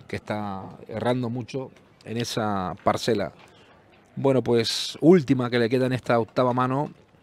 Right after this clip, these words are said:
Estamos viendo la repetición del tiro de Dairon. Va con esa última. Recuerden, faltan nueve minutos para que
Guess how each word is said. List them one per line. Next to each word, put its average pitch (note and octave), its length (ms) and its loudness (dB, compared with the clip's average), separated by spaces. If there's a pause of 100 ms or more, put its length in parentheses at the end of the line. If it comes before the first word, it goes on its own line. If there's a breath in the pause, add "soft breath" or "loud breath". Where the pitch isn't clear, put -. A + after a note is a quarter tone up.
(540 soft breath)
Estamos A#2+ 380 0
viendo A#2+ 160 0
la A#2 40 4
repetición A2+ 440 0
del A#2 120 0
tiro A#2+ 220 0
de G#2 540 0
Dairon. B2+ 880 -2
Va A2+ 80 2
con A2+ 140 -2
esa A#2+ 200 0
última. A#2+ 600 2
Recuerden, A#2 520 -4
faltan A#2+ 360 -2
nueve C3 180 -2
minutos B2 240 -2
para A#2+ 220 -2
que G#2+ 280 0